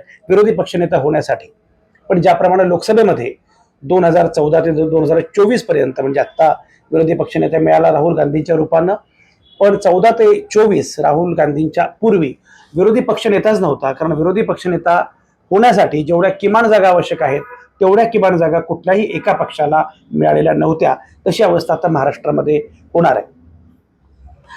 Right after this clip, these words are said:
मला आठवलं, दोन हजार एकोणीसची, अ, विधानसभेची निवडणूक होती आणि, अ, आणखी घोषणा व्हायची होती. त्या घोषणेपूर्वीच देवेंद्र फडणवीस जोरदारपणे महाजनादेश यात्रेसाठी बाहेर पडलेले होते.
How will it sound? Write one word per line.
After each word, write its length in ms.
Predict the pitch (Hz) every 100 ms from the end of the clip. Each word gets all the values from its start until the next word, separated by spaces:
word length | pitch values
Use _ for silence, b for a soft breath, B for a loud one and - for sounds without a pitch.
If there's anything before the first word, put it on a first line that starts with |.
| B 202
मला 140 | 233
आठवलं, 400 | 190 208 185 127 - _ b b _
दोन 240 | 160 214 277
हजार 200 | 262 254
एकोणीसची, 840 | 202 233 233 220 208 196 175 170 - 139
अ, 40 | 147 143 139 143
विधानसभेची 560 | 156 175 156 165 165
निवडणूक 340 | 160 151 165 147
होती 260 | 139 127 - _ _ _ b b _ -
आणि, 520 | 156 151 151 156 151
अ, 100 | 151 147 147 - _
आणखी 220 | 165 156 170
घोषणा 300 | 156 127 202
व्हायची 260 | 175 165
होती. 200 | 185 180
त्या 140 | 170 160
घोषणेपूर्वीच 880 | 147 - 180 - 214 208 208 - - _ _
देवेंद्र 280 | 170 190 196 180
फडणवीस 340 | 165 165 165 139
जोरदारपणे 560 | 170 160 170 165 160
महाजनादेश 680 | 156 143 170 151 175 185 -
यात्रेसाठी 460 | 160 156 135 139 151
बाहेर 260 | 131 147
पडलेले 360 | 123 123 113 104
होते. 220 | 95